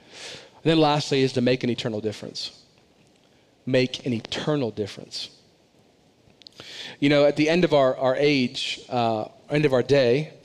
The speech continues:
when we get to heaven, um, we will be rewarded for what we did here on earth in light of eternity. Uh, in fact, Matthew sixteen twenty-seven says, "The Son of Man," Jesus says,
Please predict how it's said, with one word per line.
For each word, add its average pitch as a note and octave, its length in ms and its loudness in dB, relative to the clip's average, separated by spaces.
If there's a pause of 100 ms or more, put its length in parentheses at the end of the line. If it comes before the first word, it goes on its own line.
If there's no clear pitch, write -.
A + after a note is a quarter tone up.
(480)
when C3 100 -2
we B2+ 80 2
get C3+ 160 0
to B2+ 80 -2
heaven, A#2+ 440 0 (760)
um, A#2 360 -2 (240)
we G3+ 100 2
will A3+ 60 6
be G3 140 4
rewarded E3+ 580 4 (360)
for D3 140 -6
what D3+ 120 4
we D3 100 2
did C#3 220 2
here C#3 260 0
on A#2+ 120 2
earth A2 440 -4 (560)
in B2 140 -2
light B2 180 2
of A#2+ 80 -2
eternity. A2+ 520 -6 (1080)
Uh, - 60 -10
in A2+ 40 -10
fact, C#3+ 180 2
Matthew C#3 240 0
sixteen C3+ 580 -4 (280)
twenty-seven B2+ 600 -2 (480)
says, C#3+ 140 -10
"The C#3 80 -2
Son D#3 200 0
of C#3+ 120 0
Man," C3 320 0
Jesus B2 220 -6
says, B2 480 -2